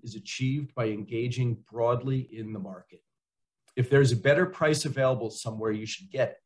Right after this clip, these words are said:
A single relationship with market access opens up the global investment community as potential counterparties. The third leg of our strategy is to allow all of our assets to be leveraged across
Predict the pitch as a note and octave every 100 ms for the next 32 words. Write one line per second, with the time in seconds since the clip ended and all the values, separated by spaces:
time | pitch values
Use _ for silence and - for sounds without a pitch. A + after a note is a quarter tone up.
0 | _ _ _ _ _ _ _ _ _ _
1 | A#2+ - F#3 F#3+ E3+ D3 C#3+ D3 D3+ -
2 | D3 - G#2+ G#2+ B2 B2+ A#2+ A2 A2 -
3 | G#2 G2 - - _ _ _ _ C#3 D3
4 | D#3+ C#3+ B2+ B2 - G2+ - A2 C#3+ C#3
5 | D3+ C3 A#2+ A#2 - A2 A#2 A#2 A#2 B2
6 | A#2 F#2+ - - A2+ G#2 G#2 G2 - G#2
7 | G#2 - - - - - - _ _ _
8 | _ _ _ _ _ _ _ _ _ _
9 | _ _ _ _ _ - B2+ F#3 A3 F#3
10 | D3+ C#3 A#2+ B2 B2 - A2+ G#2 G#2 G2+
11 | A2 B2+ _ _ _ - C3 - C3 A#2+
12 | B2+ B2 A#2+ - C3+ D3 F3 D3+ D3+ C#3
13 | A#2+ A#2 - B2 A#2+ - G2 G#2+ A2+ A2+
14 | A#2 A2 G#2+ - A#2 G#2+